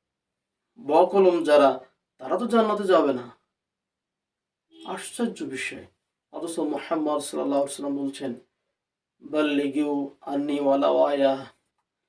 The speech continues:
আমার পক্ষ থেকে যদি কোনো বাণী জানো, কথা জানো, অন্যের নিকটে ফি-, পৌঁছে দাও, মানুষের মাঝে পৌঁছে দাও। যখন সে কথাটা শুনছে পারছে,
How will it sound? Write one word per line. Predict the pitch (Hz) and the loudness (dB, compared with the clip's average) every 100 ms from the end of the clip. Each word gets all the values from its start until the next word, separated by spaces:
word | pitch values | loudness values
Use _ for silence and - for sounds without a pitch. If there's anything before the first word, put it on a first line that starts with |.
| _ _ _ | _ _ _
আমার | 139 139 139 | -4 -4 0
পক্ষ | 147 147 - | 0 0 -4
থেকে | 147 147 143 | -8 -8 -8
যদি | 135 135 | -8 -8
কোনো | 139 143 | -6 -6
বাণী | 131 135 156 | 0 2 2
জানো, | 147 143 135 | 0 -2 -2
কথা | - 143 143 | -2 -6 -4
জানো, | 139 139 127 - _ _ _ - | -6 -4 -4 -10 _ _ _ -16
অন্যের | 151 135 165 214 | -10 -2 0 0
নিকটে | 208 202 190 | -2 -2 -4
ফি-, | 180 160 | -6 -8
পৌঁছে | 165 160 - 160 | -2 -2 -2 -4
দাও, | 143 143 - - _ _ _ _ | 0 0 0 -8 _ _ _ _
মানুষের | 151 170 180 | -6 -4 -2
মাঝে | 170 160 160 | 0 2 0
পৌঁছে | 160 - 196 196 220 214 | -4 4 4 4 0 2
দাও। | 190 143 - - _ _ _ | 4 2 -2 -14 _ _ _
যখন | 196 196 208 | 0 0 -2
সে | 196 190 | 0 0
কথাটা | 160 160 170 165 | 0 0 0 0
শুনছে | - 208 196 196 | -4 -6 -2 4
পারছে, | 190 180 165 143 | 4 4 -4 -4